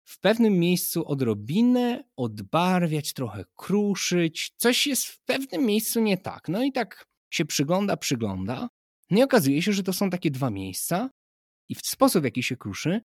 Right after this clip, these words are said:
wygląda na to, że w tym miejscu była zrobiona jakaś modyfikacja, a w zasadniczo był dodatkowo położona jakaś warstwa lakieru, żeby coś zakryć. No i co się okazuje? Okazuje się, że rzeczywiście w tym miejscu były dwa przełączniki,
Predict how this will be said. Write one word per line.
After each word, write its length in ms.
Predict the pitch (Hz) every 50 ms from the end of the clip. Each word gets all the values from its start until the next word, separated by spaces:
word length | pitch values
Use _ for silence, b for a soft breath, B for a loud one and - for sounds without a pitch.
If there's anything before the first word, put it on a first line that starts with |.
| _ _ _ _
wygląda 380 | - 104 90 131 151 185 208 214
na 140 | 165 113 110
to, 140 | - 170
że 120 | 160 139 139
w 80 | -
tym 200 | - - 160 147
miejscu 340 | 117 101 101 - - - 214
była 280 | 196 170 165 180 202 202
zrobiona 420 | 170 175 170 139 110 101 98 101
jakaś 300 | 107 113 - - 151 -
modyfikacja, 1000 | 170 185 190 185 208 196 - - 208 - - 135 98 - - - - 87 - 104 - _ _ _ _ _ _
a 100 | - 113
w 20 | 107
zasadniczo 540 | 117 131 127 - 135 120 131 143 - 160 143
był 160 | 117 110 104
dodatkowo 520 | 95 110 104 104 - - - 175 202 214
położona 500 | 185 - 170 143 139 127 120 135 143 143 131
jakaś 260 | - - 120 104 -
warstwa 340 | - 120 110 - - - 110
lakieru, 420 | 101 92 - - 110 127 165 185
żeby 200 | 151 127 110 110
coś 380 | - - 151 170 175 - - - _ _
zakryć. 580 | - 123 113 101 101 - - 95 92 - - -
No 80 | - 185
i 60 | 202
co 100 | - 202
się 140 | - 220 214
okazuje? 440 | 208 220 214 180 131 113 92 - - _ _ _ _ _ _ _ _ _ _ _ -
Okazuje 500 | 151 143 - 175 175 175 196 156 113 92
się, 280 | - - 104 110 143 - _ _ -
że 140 | - 117
rzeczywiście 840 | 107 117 156 180 214 214 185 156 131 120 - - - 107 107 110 123 - _ _
w 100 | _ -
tym 220 | - - 151 175 165
miejscu 380 | 131 104 101 98 - - 143
były 220 | 156 135 110 107 110
dwa 180 | 101 90 90
przełączniki, 760 | - - - 113 135 165 - - 240 226 233 - 90 - -